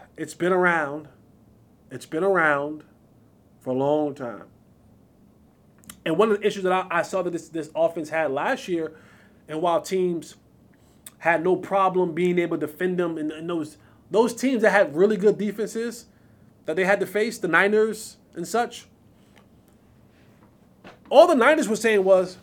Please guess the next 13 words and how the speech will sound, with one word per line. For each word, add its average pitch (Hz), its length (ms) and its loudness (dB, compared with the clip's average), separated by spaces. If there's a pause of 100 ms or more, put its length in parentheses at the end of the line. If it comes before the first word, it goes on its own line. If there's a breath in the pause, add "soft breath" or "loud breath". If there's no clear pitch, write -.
(100)
"We're 247 140 -2
just 320 120 2
gonna 233 140 0
play 160 160 -2
zone. 165 460 -2 (1300 loud breath)
We're 262 100 2
gonna 320 160 8
play 196 200 2
zone. 196 500 2 (920)
We're 233 100 2
gonna 220 120 4
rush 185 240 8
four. 202 540 4